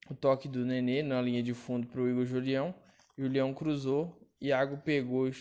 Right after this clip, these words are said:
é, pegou a bola ali no, no, na, na pequena área, chutou pro gol, só que Igor Julião impedido. Ou seja, o primeiro, nosso, nosso primeiro gol aí foi impedido.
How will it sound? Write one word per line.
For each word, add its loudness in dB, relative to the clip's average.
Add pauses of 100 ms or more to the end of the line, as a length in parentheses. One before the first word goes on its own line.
(260)
é, -2 (1300)
pegou 0
a 6
bola 2
ali 0
no, -2
no, -4 (360)
na, -6
na -6
pequena -4
área, -2 (260)
chutou -2
pro -2
gol, 0
só 0
que -8 (420)
Igor 2
Julião 0
impedido. -4
Ou -8
seja, -2
o -12
primeiro, -2
nosso, -2 (100)
nosso -4
primeiro 0
gol 2
aí 0 (500)
foi -4
impedido. -6